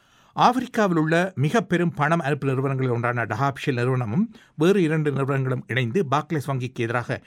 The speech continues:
நீதிமன்றத்தில் வாதிடும் போது, வங்கிகளுக்குள் ஆதிக்கம் செலுத்தும் நிலையில் இருக்கும் பார்க்லேஸ் வங்கி அந்த நிலையை தனக்கு சாதகமாக பயன்படுத்த முற்படுகிறது என்று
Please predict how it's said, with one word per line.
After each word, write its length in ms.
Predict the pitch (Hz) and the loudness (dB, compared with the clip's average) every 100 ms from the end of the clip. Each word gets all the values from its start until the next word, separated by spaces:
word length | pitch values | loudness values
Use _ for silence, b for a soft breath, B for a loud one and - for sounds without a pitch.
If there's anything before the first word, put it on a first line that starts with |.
| b | b
நீதிமன்றத்தில் 560 | - 151 151 135 131 107 | -4 0 0 -2 -4 -4
வாதிடும் 300 | 110 131 123 | -2 -2 -2
போது, 300 | 151 233 - B B B B B 127 | 0 0 -2 B B B B B 0
வங்கிகளுக்குள் 640 | 180 240 226 220 214 202 | 0 2 2 0 2 0
ஆதிக்கம் 360 | 151 160 175 143 | 2 0 -2 -2
செலுத்தும் 340 | 165 139 135 | -2 -2 -2
நிலையில் 280 | 131 135 139 | 0 0 0
இருக்கும் 320 | 131 131 110 | -2 -4 -2
பார்க்லேஸ் 340 | 120 135 139 | -2 -2 -4
வங்கி 340 | 131 143 175 143 | -4 -4 -4 -4
அந்த 260 | 123 131 120 | -4 -2 -2
நிலையை 280 | 131 170 | 0 0
தனக்கு 440 | 175 135 131 127 B B | 0 -4 -4 -6 B B
சாதகமாக 600 | - 208 190 190 160 139 | -2 0 2 2 0 -2
பயன்படுத்த 440 | 131 120 127 120 117 | -2 -2 -2 -4 -6
முற்படுகிறது 480 | 113 - 113 110 107 | -6 -4 -4 -4 -6
என்று 260 | 107 110 | -6 -8